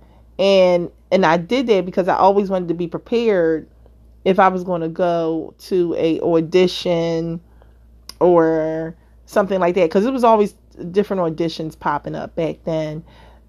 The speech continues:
And, uh, <clears throat> and if an audition popped up, I would, I would go. Um, but, uh, you know, I never,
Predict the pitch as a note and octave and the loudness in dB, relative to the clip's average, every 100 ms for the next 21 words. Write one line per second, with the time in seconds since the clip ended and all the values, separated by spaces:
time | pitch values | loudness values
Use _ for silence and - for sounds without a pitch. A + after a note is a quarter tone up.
0 | - F3 F3+ F3 E3 D#3 - - A#3 G#3 | -2 2 4 4 2 -2 -6 -6 -2 0
1 | F#3+ - F3+ F3 - - F#3 E3+ E3+ - | -2 -2 0 0 -2 0 2 2 -2 -4
2 | E3 D#3+ D3+ - D#3+ D#3+ D#3 D#3+ - _ | -6 -4 -4 -2 -2 -2 -4 -6 -10 _
3 | _ _ _ _ _ _ _ _ _ - | _ _ _ _ _ _ _ _ _ -6
4 | - E3 F3 F#3+ A#3 D#3+ - _ _ _ | 0 0 2 2 0 -2 -12 _ _ _
5 | _ _ - F3 D#3+ D3+ D3+ D3+ D#3 - | _ _ -4 -2 0 -4 -8 -10 -12 -16
6 | _ _ _ _ _ _ _ _ _ _ | _ _ _ _ _ _ _ _ _ _
7 | _ _ _ _ _ - - E3+ G3+ F3+ | _ _ _ _ _ -20 -12 2 6 6
8 | F3 E3+ D#3+ D#3 D#3+ E3+ _ _ _ _ | 6 4 2 -2 -8 -14 _ _ _ _
9 | _ _ _ _ _ _ _ _ _ - | _ _ _ _ _ _ _ _ _ -20
10 | _ _ _ G#3+ G#3 C3 G3+ G#3 A#3 G#3+ | _ _ _ 2 4 4 4 2 2 2
11 | G3+ G3 - | 2 0 -2